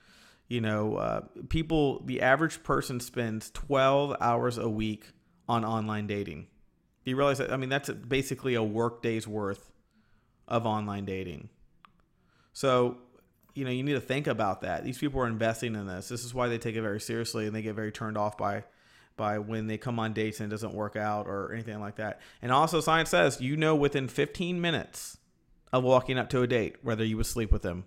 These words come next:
That's how fast the human mind works subconsciously. Even if they're a good person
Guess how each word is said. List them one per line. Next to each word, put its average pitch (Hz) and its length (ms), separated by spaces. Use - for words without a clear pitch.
That's 107 180
how 120 120
fast 117 280
the 120 80
human 117 220
mind 110 240
works 107 220
subconsciously. 98 680
Even 127 200
if 135 80
they're 139 120
a 127 60
good 131 220
person 135 420